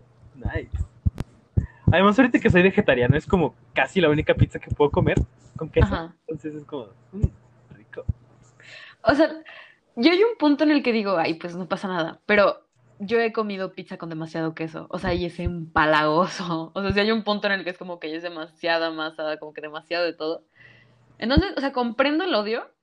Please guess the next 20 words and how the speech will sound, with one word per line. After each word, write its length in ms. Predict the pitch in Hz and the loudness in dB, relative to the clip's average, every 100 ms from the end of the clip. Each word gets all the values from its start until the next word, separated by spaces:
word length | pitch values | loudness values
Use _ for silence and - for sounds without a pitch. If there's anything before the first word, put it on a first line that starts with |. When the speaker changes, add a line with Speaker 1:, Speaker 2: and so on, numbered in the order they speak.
| - | -6
Speaker 2:
o 100 | 196 | -6
mínimo 340 | 175 202 247 226 | -10 -10 -8 -10
comprendo 400 | 185 160 165 196 | -8 -6 -6 -6
como 300 | - 143 160 | -6 -8 -10
este 160 | - | -10
enojo 500 | 185 165 156 - - - _ | -8 -6 -6 -6 -10 -12 _
de 100 | - | -12
que 80 | 165 | -10
tenga 180 | - 160 | -6 -4
demasiado 400 | 190 139 - 156 | -4 -6 -8 -10
queso. 120 | 156 208 | -8 -2
Porque 140 | 254 | 2
aparte 220 | 320 415 | 2 2
también, 300 | 320 214 175 | 0 -2 -2
o 40 | - | -6
sea, 100 | 190 | -8
si 60 | 196 | -6
tienes 160 | 233 | -6
una 200 | 285 269 | -4 -4
pizza 360 | 185 175 165 - | -6 -8 -8 -10